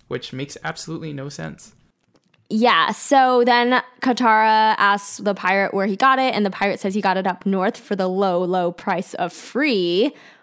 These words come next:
Speaker 2: which is wrong. Um, and then Sokka at this point sees their reptile birds, and he says, "Wait a minute, sea-loving traders with suspiciously acquired merchandise and pet reptile birds? You guys are pirates." I just love Sokka's little detective moments here. <laughs>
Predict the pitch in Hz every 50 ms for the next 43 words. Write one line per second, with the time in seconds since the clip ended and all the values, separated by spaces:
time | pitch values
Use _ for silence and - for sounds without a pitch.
0 | _ _ 196 196 185 - - 160 - 175 180 226 330 349 311 262 247 240 247 254
1 | 269 - - - - - - 226 220 214 214 220 220 220 - - 285 240 226 226
2 | 226 220 220 208 - - - - - 240 226 220 - 226 196 214 214 214 - -
3 | 214 214 214 - 208 - - 226 214 208 208 208 190 190 202 202 202 196 196 196
4 | 196 185 - - _ _ - 190 202 196 214 214 220 214 220 220 220 214 196 226
5 | 233 233 233 226 - 208 214 208 196 220 196 185 202 233 370 415 339 226 190 180
6 | 160 160 - - _ _ - - - - 269 262 247 240 226 214 208 196 190 185
7 | - - 226 233 247 311 330 311 - 202 185 - - - 190 - - - - 208
8 | - - 208 - - 214 190 180 - 208 196 190 185 185 180 185 190 208 - 269
9 | 269 277 294 294 285 - 208 185 - - - 285 - - - 302 - - - -
10 | 320 339 349 339 349 370 381 392 381 - - - _ - 640 480 - 226 226 277
11 | - 403 415 403 - - 480 523 466 240 - - - - - - - - - -
12 | - - - - _ - 240 226 359 302 254 240 226 226 247 - 214 165 180 -
13 | 208 196 185 180 190 170 180 175 - 185 180 - - 170 - - 147 170 170 -
14 | - - 156 160 156 180 185 - - - - - - - - - 226 233 202 247